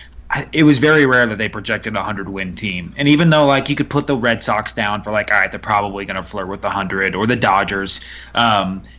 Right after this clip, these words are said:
they were super conservative in saying, "Well, probably more like ninety-five wins," when it's like, okay, the Royals won ninety-five. You know, a team, I think most of us would say the current day Dodgers might be better than the twenty fifteen Royals, and that team won ninety-five.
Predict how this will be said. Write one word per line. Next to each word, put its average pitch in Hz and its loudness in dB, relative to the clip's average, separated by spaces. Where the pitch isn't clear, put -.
they 151 4
were 131 2
super 165 0
conservative 107 -6
in 110 -6
saying, 123 0
"Well, 139 0
probably 139 0
more 123 -2
like 107 -4
ninety-five 101 -2
wins," 92 -10
when 120 -2
it's 120 -6
like, 120 0
okay, 107 0
the 131 0
Royals 135 4
won 117 0
ninety-five. 107 -2
You 147 -8
know, - -14
a 156 0
team, 160 0
I 127 0
think 143 2
most 143 2
of 139 0
us 131 -4
would 117 -10
say 123 -2
the 117 -10
current 123 -6
day 120 -2
Dodgers 110 -2
might 104 -4
be 107 -8
better 101 -4
than 98 -8
the 98 -8
twenty 101 -8
fifteen 104 -6
Royals, 98 0
and 92 -2
that 113 0
team 107 0
won 95 -4
ninety-five. 90 -2